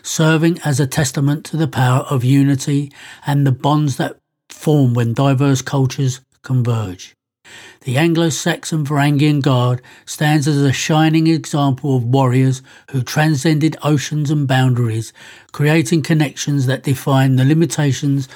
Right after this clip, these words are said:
of time and geography.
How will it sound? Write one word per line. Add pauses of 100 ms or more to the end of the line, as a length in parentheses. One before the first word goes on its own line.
(240)
of
time (360)
and
geography.